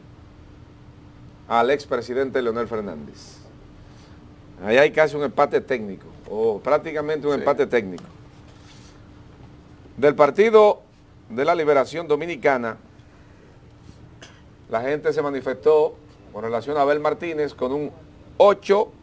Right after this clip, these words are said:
Speaker 1: punto setenta y cuatro por ciento.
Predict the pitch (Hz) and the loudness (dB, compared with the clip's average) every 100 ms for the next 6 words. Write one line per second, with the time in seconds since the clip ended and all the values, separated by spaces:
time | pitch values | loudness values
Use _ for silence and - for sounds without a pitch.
0 | - - - - - - 202 190 - 190 | -20 -20 -20 -20 -14 -4 -4 -4 0 0
1 | - - - - - - - - 127 - | 0 -12 -20 -20 -20 -20 -20 -10 -8 -6
2 | 175 147 123 135 143 131 120 101 - 87 | -6 -2 -4 0 -2 -2 -8 -8 -10 -14
3 | 71 | -14